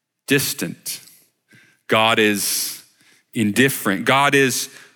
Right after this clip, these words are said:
punishing me. God is weak. God is gone.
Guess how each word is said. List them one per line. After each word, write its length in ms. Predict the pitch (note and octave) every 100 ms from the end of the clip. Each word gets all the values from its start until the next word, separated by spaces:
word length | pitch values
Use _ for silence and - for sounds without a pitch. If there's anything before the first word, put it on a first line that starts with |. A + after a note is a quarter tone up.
| _
punishing 880 | - F3 F3 E3 - C#3 G#2+ G#2 F#2+ A#2+
me. 220 | A2 G#2
God 340 | G#2+ C#3 D3
is 360 | C#3+ B2+ A#2 - - - _
weak. 680 | A#2 D3 E3+ C3+ - - D3
God 280 | C#3 D3+
is 560 | D3+ C#3 B2 - - - _ _ _ _ _ B2+
gone. 720 | B2+ C#3 C#3 A#2+ F#2 E2